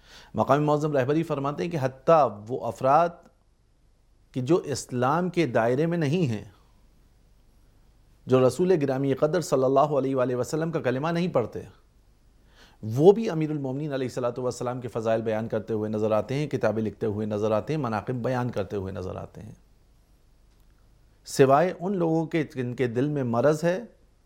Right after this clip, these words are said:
ان کے علاوہ وہ شخص جو فطرت کے ساتھ اگر امیر المومنین علیہ الصلوۃ والسلام کی سیرت کی طرف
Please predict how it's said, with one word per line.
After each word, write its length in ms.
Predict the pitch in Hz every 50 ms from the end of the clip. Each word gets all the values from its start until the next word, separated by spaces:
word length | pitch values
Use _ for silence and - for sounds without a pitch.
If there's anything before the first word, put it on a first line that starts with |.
| _ _ _ _ _ _ _ _ _ _ _ _ _ _ _ _ _ _ _ _ _ _ _ _ _ _ _ _ _ -
ان 140 | 127 123 135
کے 180 | 123 151 139 131
علاوہ 340 | 117 107 110 117 117 123 135 139 - - - - _ _ _ _ _ _ _ _ _ _ _ _ _ _ _ _ _ _ -
وہ 160 | 120 127 170 165
شخص 360 | - - 151 143 - - - 123 123
جو 120 | 123 117 101 - - - -
فطرت 420 | 123 113 - - 185 185 180 -
کے 80 | - 117
ساتھ 380 | - - 117 110 107 101 - - - _ -
اگر 240 | 113 110 117 110 -
امیر 240 | 117 117 120 120 117
المومنین 460 | 113 113 110 110 110 117 120 117 113
علیہ 180 | 107 107 104
الصلوۃ 420 | 104 98 - 113 107 101 98 - 107
والسلام 500 | 104 98 - - 110 110 113 120 120 107
کی 220 | - - 101 95 - _ _ _ _ _ _ _ _ _ _ _ _ _ _ _ -
سیرت 440 | - - - 131 123 120 127 127 127 -
کی 80 | 120
طرف 300 | 92 113 107 110 104 -